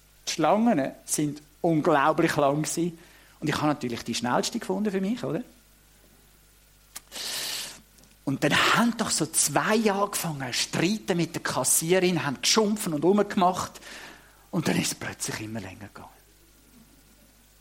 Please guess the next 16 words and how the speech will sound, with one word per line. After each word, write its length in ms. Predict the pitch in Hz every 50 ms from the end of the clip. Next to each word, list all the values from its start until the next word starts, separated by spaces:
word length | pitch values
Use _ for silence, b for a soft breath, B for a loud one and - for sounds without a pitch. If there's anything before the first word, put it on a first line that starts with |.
| _ - -
Wie 120 | - 165 196
es 100 | 190 -
so 80 | -
ist, 220 | 127 120 - - -
oder? 160 | 101 107 247 - - _ _ _ _ _ _ _ _ _ _ _ _ - B B B B B B B B B B B
Und 120 | - 143 139
ich 100 | 127 -
habe 140 | 180 165 143
gemerkt, 500 | - - 131 127 147 170 - - - -
wisst 220 | 160 180 - 202
ihr, 40 | 196
was 140 | 190 - -
dann 160 | 143 131 127
mit 160 | 127 131 135
mir 140 | 120 117 104
passiert? 420 | - 107 - - - - - -